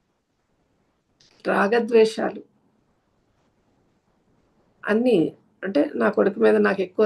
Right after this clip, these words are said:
రాగం ఉంటుంది, పక్క వాళ్ళ కొడుకు అనేసరికి వాడు మంచివాడు కాదు,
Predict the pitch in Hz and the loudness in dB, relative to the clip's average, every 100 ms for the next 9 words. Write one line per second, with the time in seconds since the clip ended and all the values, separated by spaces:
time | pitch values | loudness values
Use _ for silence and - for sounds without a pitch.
0 | 196 180 190 190 180 - - - _ _ | 2 0 -2 -6 -8 -14 -18 -20 _ _
1 | _ _ _ _ _ _ _ _ - - | _ _ _ _ _ _ _ _ -6 -4
2 | 208 214 214 220 208 220 214 214 220 220 | 2 4 4 2 -4 -2 -4 -4 -6 -10
3 | 285 311 - _ _ _ _ _ _ _ | -10 -12 -12 _ _ _ _ _ _ _
4 | _ _ _ _ _ - 196 208 196 185 | _ _ _ _ _ -6 -2 2 0 0
5 | 214 208 196 - - | 2 2 2 -2 -4